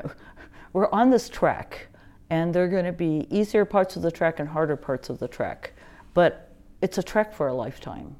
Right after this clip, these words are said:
and it, it's a trek for more than lifetimes. But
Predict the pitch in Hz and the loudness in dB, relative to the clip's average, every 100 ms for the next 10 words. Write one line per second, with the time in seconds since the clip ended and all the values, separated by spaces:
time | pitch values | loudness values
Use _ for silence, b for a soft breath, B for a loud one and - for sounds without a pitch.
0 | - - 147 135 104 - - 139 139 123 | -14 -6 -2 -2 -4 -8 -10 -8 -8 -10
1 | 123 - - - - 127 - - 143 156 | -10 -6 -8 -6 -8 -8 -10 -12 -6 0
2 | 190 196 151 113 92 - 139 64 57 - | 2 4 2 -2 -6 -8 -12 -12 -14 -16
3 | - B B B B - 160 170 - | -20 B B B B -8 0 0 0